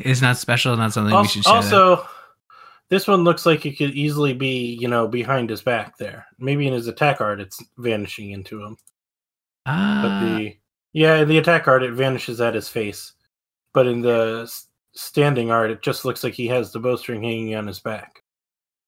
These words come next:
Speaker 1: Yeah, no, it looks like the bow is just sort of floating behind him in his standing art, but when he's attacking, it's, uh, clearly they've
Speaker 2: Yep.
Speaker 1: removed the string so that it
Speaker 2: The
Speaker 1: doesn't
Speaker 2: string
Speaker 1: cover
Speaker 2: is
Speaker 1: his face.
Speaker 2: vanishing from, in his front of his face.
Speaker 1: Yeah.
Speaker 2: So.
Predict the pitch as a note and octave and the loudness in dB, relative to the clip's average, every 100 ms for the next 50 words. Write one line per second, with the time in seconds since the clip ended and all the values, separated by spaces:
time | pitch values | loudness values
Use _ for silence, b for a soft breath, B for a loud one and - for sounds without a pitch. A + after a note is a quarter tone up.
0 | - C#3+ B2 G2 F#2+ B2 G2+ F#2 - C3 | -2 2 2 0 0 -2 -2 -6 -6 -2
1 | C3+ B2+ B2 A2 A2 A2+ A2 G#2 G#2 G2+ | -2 0 0 0 -2 -2 0 -2 -2 -2
2 | - G#2+ G2 - A2+ G#2+ G2+ F2+ A2 A2+ | -2 -2 -4 -2 0 2 2 2 2 2
3 | A#2+ B2 A#2+ - _ C3+ B2 B2 - B2 | 0 -2 -2 -8 _ 0 2 2 2 2
4 | B2 B2+ B2 B2 A#2 G#2+ G#2 G2+ F#2+ F#2+ | 4 4 2 2 0 0 0 -2 -2 -4
5 | - F#2 F2+ F#2 - - - E2+ D2+ F#2+ | -4 -4 -4 -6 -8 -10 -12 -12 -12 -8
6 | - C3 B2+ A2 G#2+ G2+ G#2 G#2+ G2 G2+ | -2 0 2 2 2 2 2 2 -2 -4
7 | - G#2 G2+ - F#2 D3 F#2 D#3+ D#3 D#3 | -4 -2 -2 -4 -2 -2 0 2 2 0
8 | C#3 C3 B2 B2 - C3+ - C3+ B2 - | -2 -2 -2 -2 -4 -6 -6 -10 -12 -8
9 | B2+ B2+ - C3 B2 B2 - A#2 F#2+ - | -6 -6 -4 -4 -4 -8 -12 -12 -14 -18
10 | - _ B B - E2 C#2 G2+ G2 | -20 _ B B -12 -8 -6 -4 -6